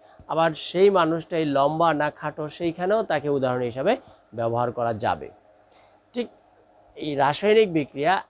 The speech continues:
অনেক বিক্রিয়া আছে যে একাধিক জায়গায় তাকে উদাহরণ হিসাবে ব্যবহার করা যায়, এতে কনফিউজড হওয়ার কিছুই নাই। যখন আমরা যেখানে তাকে উদাহরণ হিসেবে ব্যবহার করছি, সে ওই জায়গার উপযোগী কিনা, সেটা হচ্ছে বিষয়।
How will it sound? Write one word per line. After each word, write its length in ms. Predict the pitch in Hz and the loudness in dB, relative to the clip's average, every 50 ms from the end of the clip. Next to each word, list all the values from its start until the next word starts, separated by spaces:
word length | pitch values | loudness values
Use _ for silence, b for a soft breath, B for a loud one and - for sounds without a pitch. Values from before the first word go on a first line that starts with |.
| _ _ _ _ _ | _ _ _ _ _
অনেক 440 | 151 165 202 233 247 226 196 165 156 | -4 -2 0 2 0 0 0 0 -2
বিক্রিয়া 460 | 185 156 - 165 165 156 147 139 123 | -2 -2 -2 -4 -2 0 2 0 0
আছে 280 | 120 - - 196 214 | 0 -2 -2 -2 -2
যে 200 | 180 151 175 - - _ | -2 -2 -4 -4 -4 _
একাধিক 560 | - 160 160 - 202 208 208 202 226 220 196 | -4 -4 -2 0 0 0 2 2 2 2 2
জায়গায় 320 | 170 175 151 139 147 147 139 | 0 0 0 2 0 -2 0
তাকে 240 | - 139 127 - | -2 -6 -6 -6
উদাহরণ 360 | 160 147 127 120 117 120 117 117 | -6 -4 -2 -2 -2 -2 -4 -6
হিসাবে 360 | 113 - 127 135 190 254 - - _ _ _ _ _ 110 | -6 -6 -6 -2 -2 -2 -4 -4 _ _ _ _ _ -6
ব্যবহার 360 | 117 107 104 104 101 98 90 | -4 -2 -2 -2 -2 -4 -6
করা 200 | - 87 76 71 | -10 -12 -12 -12
যায়, 140 | 60 76 76 | -12 -12 -8
এতে 300 | 131 151 147 - 170 165 165 _ | -8 -8 -6 -6 -8 -10 -8 _
কনফিউজড 540 | - 165 165 165 165 - 190 196 185 190 - - | 2 2 2 2 0 -2 -2 -2 -2 -4 -10 -8
হওয়ার 200 | 151 131 131 127 | -6 -4 -4 -4
কিছুই 340 | 123 139 113 - 135 113 92 | -8 -12 -16 -14 -12 -12 -10
নাই। 160 | 80 73 73 - _ _ b b b b b b b b b b _ _ _ _ _ _ _ _ _ _ _ _ 123 101 | -10 -12 -14 -16 _ _ b b b b b b b b b b _ _ _ _ _ _ _ _ _ _ _ _ -12 -4
যখন 400 | 110 135 135 135 - 185 202 190 | 0 2 2 2 2 2 2 2
আমরা 280 | 190 185 190 202 196 | 2 2 2 2 0
যেখানে 460 | 175 143 151 151 143 - 170 185 202 196 | 0 0 0 0 0 -2 -4 -4 -4 -2
তাকে 260 | - 190 175 165 196 | -4 -6 -4 0 0
উদাহরণ 340 | 180 160 147 151 160 175 180 | 0 0 0 0 0 0 0
হিসেবে 360 | 180 160 - 180 165 180 175 | -2 -4 -4 -6 -4 -4 -2
ব্যবহার 420 | 147 143 139 135 139 135 143 139 | 0 0 2 2 2 0 0 -2
করছি, 500 | 131 - 170 175 160 - - - 110 87 - _ b b b b b _ | -4 -6 -6 -6 -6 -8 -12 -14 -14 -16 -16 _ b b b b b _
সে 540 | - - - - - 185 202 208 214 220 226 220 - - | -20 -16 -14 -8 0 4 6 8 8 8 6 4 0 -2
ওই 260 | 170 175 185 190 190 | -2 0 0 0 0
জায়গার 420 | 156 151 147 143 139 147 165 165 | -2 0 0 0 2 2 2 2
উপযোগী 580 | 160 151 135 - 208 220 190 185 208 165 160 135 | 2 -2 -4 -4 -6 -4 -2 -2 0 0 0 -2
কিনা, 280 | - - 107 107 135 156 | -2 -6 -6 -4 -4 -4
সেটা 340 | - - 220 233 - 220 | -4 -4 -6 -2 0 0
হচ্ছে 240 | 175 151 120 - 113 | 0 0 -4 -6 -10
বিষয়। 320 | 87 87 82 - - - | -12 -12 -12 -14 -16 -18